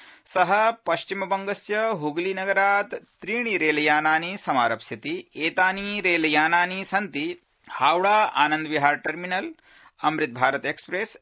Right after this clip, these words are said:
सियालदा बनारस एक्सप्रेस, संतोरागाछी ताम्बरम अमृत भारत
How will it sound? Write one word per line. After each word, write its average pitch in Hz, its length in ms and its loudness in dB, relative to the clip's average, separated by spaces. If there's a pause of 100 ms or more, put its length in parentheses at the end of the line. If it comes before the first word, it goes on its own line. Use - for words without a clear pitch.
सियालदा 202 880 0
बनारस 147 720 0
एक्सप्रेस, - 600 -12 (360)
संतोरागाछी 202 1300 0
ताम्बरम 180 800 0 (140)
अमृत 147 260 -4
भारत 123 480 0